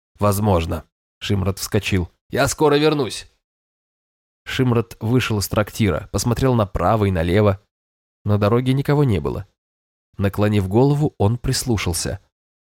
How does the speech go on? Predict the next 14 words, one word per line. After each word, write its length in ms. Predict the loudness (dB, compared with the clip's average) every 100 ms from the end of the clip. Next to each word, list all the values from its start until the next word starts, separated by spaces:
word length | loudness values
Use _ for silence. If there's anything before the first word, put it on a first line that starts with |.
| _
Но 140 | -2 0
тишину 400 | 0 0 2 2
нарушали 460 | 0 -2 0 0
только 320 | 2 0 0 -2
приглушенные 680 | 0 2 2 2 2 2
разговоры 600 | 2 2 2 4 2 0 -8 _ _
и 100 | -4
смех 320 | 0 0 0
постояльцев. 760 | -2 0 0 0 -2 -4 -10 -12 _ _ _ _ _ _ _
Стараясь 460 | -4 0 2 2 0
ступать 420 | -4 -2 -2 -2
как 220 | -6 -2
можно 340 | 0 2 0
осторожнее, 680 | -2 -2 0 0 0 -4 -8